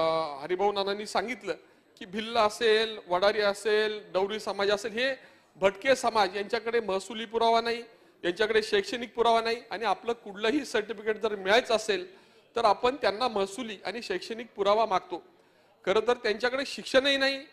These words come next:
आणि त्यांच्याकडे महसुली पुरावा असण्याचं कारण नाही, कारण की कुठेही जमीन जुमला त्यांना नसल्यामुळे आता मागच्या शासनाने त्याच्यामध्ये क्रांतिकारी निर्णय घेतला की त्या ठिकाणी स्थानिक चौकशी करून त्याला सर्टिफिकेट दिलं जावं. निर्णय झाला असला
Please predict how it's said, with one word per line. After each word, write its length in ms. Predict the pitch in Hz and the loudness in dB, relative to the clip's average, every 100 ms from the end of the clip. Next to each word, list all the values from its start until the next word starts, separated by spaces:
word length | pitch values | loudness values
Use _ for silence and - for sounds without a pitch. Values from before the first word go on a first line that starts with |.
| - | -12
आणि 180 | 185 214 | -10 -4
त्यांच्याकडे 720 | 220 208 226 226 240 247 233 - | -4 0 -2 0 2 2 0 -8
महसुली 440 | 180 208 208 247 247 | -4 -2 -2 -8 -6
पुरावा 280 | 247 233 220 | -2 2 2
असण्याचं 340 | 220 226 233 | 0 -4 -4
कारण 300 | - 196 226 | 0 0 2
नाही, 120 | 240 | 0
कारण 240 | 240 220 226 | 0 -2 -4
की 100 | 226 | -8
कुठेही 300 | 214 214 220 | 2 2 2
जमीन 320 | 214 240 233 | -2 -4 -8
जुमला 240 | 233 240 | -2 -2
त्यांना 240 | 240 226 226 | -2 -4 -2
नसल्यामुळे 520 | 214 - 262 220 202 - _ _ _ _ - | -4 0 0 0 -6 -12 _ _ _ _ -6
आता 220 | - 254 | 0 2
मागच्या 320 | 233 208 285 269 | 2 2 2 2
शासनाने 320 | 214 254 254 | 0 -2 -4
त्याच्यामध्ये 440 | 240 247 240 240 | -4 -4 -2 -2
क्रांतिकारी 600 | 254 208 208 233 233 233 | -2 -4 -4 -4 -4 -4
निर्णय 280 | 233 220 226 | -4 -6 -2
घेतला 300 | 214 214 214 | -2 -2 -4
की 160 | 220 247 | -4 -10
त्या 200 | - 226 | -4 -4
ठिकाणी 440 | 226 196 196 226 | -4 -8 -8 -8
स्थानिक 360 | - 185 208 226 | -6 -4 -4 -4
चौकशी 400 | 214 202 214 190 | -4 -4 -8 -6
करून 300 | 220 254 254 | -4 -4 -6
त्याला 240 | 226 214 | -6 -4
सर्टिफिकेट 540 | 214 190 214 208 190 | -2 -4 -6 -8 -8
दिलं 180 | 175 220 | 0 2
जावं. 300 | 233 226 254 - - _ _ - | 2 2 0 -6 -18 _ _ -6
निर्णय 320 | 175 202 233 | 0 2 4
झाला 260 | 202 175 262 | 2 2 4
असला 340 | 254 - 180 | 2 0 -4